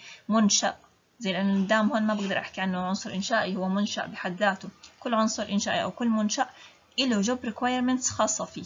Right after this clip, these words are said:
إله متطلبات خاصة فيه. جوب ريكويرمنتس اللي خاصة فيه اللي هم هاي النقاط، الماكسيمم ووتر سيمنت ريشيو، المينيمم كونتنت، الاير كونتنت، قيمة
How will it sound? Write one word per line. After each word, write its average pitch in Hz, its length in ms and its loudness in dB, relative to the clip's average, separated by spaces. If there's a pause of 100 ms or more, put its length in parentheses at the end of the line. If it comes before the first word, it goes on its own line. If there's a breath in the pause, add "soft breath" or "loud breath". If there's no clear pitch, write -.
(120)
إله 240 120 0
متطلبات 214 600 0
خاصة - 320 -6
فيه. - 160 -12 (400 loud breath)
جوب 277 200 -2
ريكويرمنتس 254 540 2
اللي 208 140 -4
خاصة 294 320 -2
فيه 277 240 -8
اللي 262 120 -4
هم 277 160 -2
هاي 233 140 4
النقاط، 175 480 -2
الماكسيمم 208 480 2
ووتر 208 180 -2
سيمنت 196 360 -2
ريشيو، 254 320 -4 (420 loud breath)
المينيمم 202 420 2
كونتنت، 247 520 -4 (300 soft breath)
الاير 226 300 -2
كونتنت، 226 500 -2
قيمة 240 340 -2